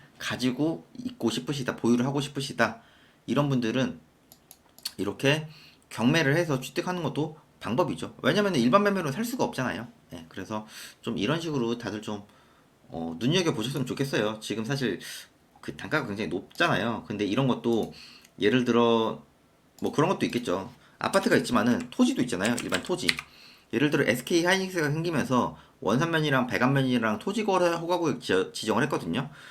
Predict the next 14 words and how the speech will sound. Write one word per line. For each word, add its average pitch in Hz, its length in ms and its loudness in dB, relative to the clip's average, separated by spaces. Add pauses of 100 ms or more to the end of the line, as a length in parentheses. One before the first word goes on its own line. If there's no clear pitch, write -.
(140)
그럼 107 160 -2
이런 143 240 4
거를 131 180 4
경매로 139 360 2
사면은 156 420 2 (380)
저렴하게 113 400 0
살 156 120 -4
수 - 140 -4
있죠. 82 320 -8 (400)
저렴하게 165 420 6
살 170 140 -2
수 165 100 -4
있다는 151 300 0
표현보다는 123 600 0